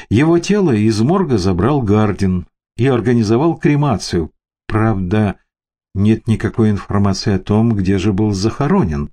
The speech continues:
прах. Но В целом его рассказ о долге перед смертельно больным другом полностью соответствует действительности.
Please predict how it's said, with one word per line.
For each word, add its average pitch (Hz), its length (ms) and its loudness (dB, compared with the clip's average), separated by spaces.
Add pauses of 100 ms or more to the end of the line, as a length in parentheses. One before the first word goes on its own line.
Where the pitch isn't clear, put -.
прах. 90 500 -4 (440)
Но 160 800 0 (600)
В - 120 -12
целом 180 380 0
его 170 240 0
рассказ 107 760 -4
о 104 140 -4
долге 85 360 -2
перед 82 260 -6
смертельно 85 580 -4
больным 80 420 -4
другом 87 460 -4 (140)
полностью 90 560 -2
соответствует 82 800 -6
действительности. 69 840 -10